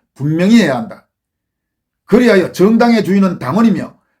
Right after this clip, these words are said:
당원이 모든 것을 결정한다는 확고한 당원 중심 정당을 선언해야 한다. 그렇게 한동훈 사건을 계기로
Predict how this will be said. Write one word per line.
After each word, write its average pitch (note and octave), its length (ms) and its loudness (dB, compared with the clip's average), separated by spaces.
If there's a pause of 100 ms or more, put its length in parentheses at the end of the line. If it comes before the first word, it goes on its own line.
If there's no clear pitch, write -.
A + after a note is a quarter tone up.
(100)
당원이 G#3+ 380 0
모든 G3 300 0
것을 F#3+ 280 0
결정한다는 E3+ 800 -4 (280)
확고한 A#3 580 -4
당원 F3+ 340 -4
중심 G#3+ 380 -2
정당을 F#3+ 480 0
선언해야 E3 420 -4
한다. A#2 380 -10 (880)
그렇게 A#3+ 320 0
한동훈 G#3 480 -2
사건을 G3 480 -4
계기로 E3 440 -2